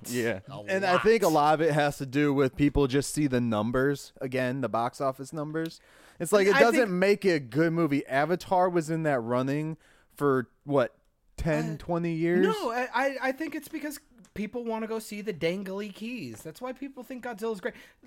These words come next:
Speaker 2: Literally arguments for the fact that, like, all the actual story in Godzilla is com-,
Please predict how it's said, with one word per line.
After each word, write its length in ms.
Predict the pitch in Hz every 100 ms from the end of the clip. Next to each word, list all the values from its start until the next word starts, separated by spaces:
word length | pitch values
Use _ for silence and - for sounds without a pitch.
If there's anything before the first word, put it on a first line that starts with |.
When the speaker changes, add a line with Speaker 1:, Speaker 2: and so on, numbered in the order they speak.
| 233
Speaker 2:
Literally 440 | 226 294 330 311
arguments 520 | 214 214 226 240 202 -
for 260 | - 196
the 140 | 175 160
fact 320 | - 175 180
that, 160 | 190 -
like, 180 | 156 151
all 200 | 151 160
the 200 | 160 160
actual 480 | 123 143 - 156 139
story 540 | 131 - 113 117 143 165
in 100 | 170
Godzilla 540 | 180 170 175 185 196
is 140 | 151 -
com-, 260 | 135 127